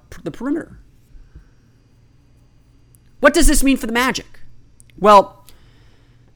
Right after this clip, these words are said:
this is a center-heavy draft. It's, it's, it's a very strange time. Th-, this is a draft with guys that I think a lot of people consider future stars, future big-time contributing players. But it's also a draft that, that's full of guys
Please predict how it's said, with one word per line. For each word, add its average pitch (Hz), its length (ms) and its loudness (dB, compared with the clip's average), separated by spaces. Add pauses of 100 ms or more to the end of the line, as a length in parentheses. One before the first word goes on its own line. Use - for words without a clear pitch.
(240)
this 302 160 2
is 320 120 6
a 277 80 4
center-heavy 208 580 0
draft. 139 420 -8
It's, - 160 -12
it's, - 220 -6
it's 202 140 -6
a 226 80 -2
very 262 360 0
strange 214 640 -8
time. 160 400 0
Th-, 180 140 -12
this - 180 -10
is 220 80 -10
a 214 40 -10
draft 214 380 0
with 196 160 -16
guys 180 260 -4
that 165 120 -8
I 156 40 -6
think 160 200 -12
a 160 40 -6
lot 165 200 2
of - 60 -12
people 190 180 -10
consider 175 380 -8
future 156 400 -16
stars, 190 760 -2 (300)
future 165 280 -10
big-time 190 560 -4
contributing 170 480 -8
players. - 580 -8 (1500)
But 208 260 0
it's 214 160 -4
also 285 240 -4
a 262 60 -8
draft 208 460 -4
that, 202 160 -12
that's - 160 -8
full 220 240 -4
of 180 80 -8
guys 190 420 -4